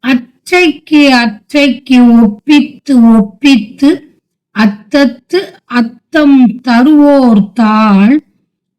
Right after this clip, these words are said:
அர்ச்சித்து இச்சித்து அக்கத்து அக்கம் தொக்கு திக்கு குடில் பேணி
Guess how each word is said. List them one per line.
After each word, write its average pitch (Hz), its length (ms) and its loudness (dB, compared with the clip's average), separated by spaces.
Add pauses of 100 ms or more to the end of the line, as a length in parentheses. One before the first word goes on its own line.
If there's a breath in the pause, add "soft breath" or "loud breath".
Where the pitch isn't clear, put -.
அர்ச்சித்து 254 840 -2 (220)
இச்சித்து 277 920 -2 (240)
அக்கத்து 247 880 -6 (180)
அக்கம் 214 640 -2 (480)
தொக்கு 240 600 -2 (560)
திக்கு 294 600 -2 (380)
குடில் 254 480 2 (120)
பேணி 208 680 2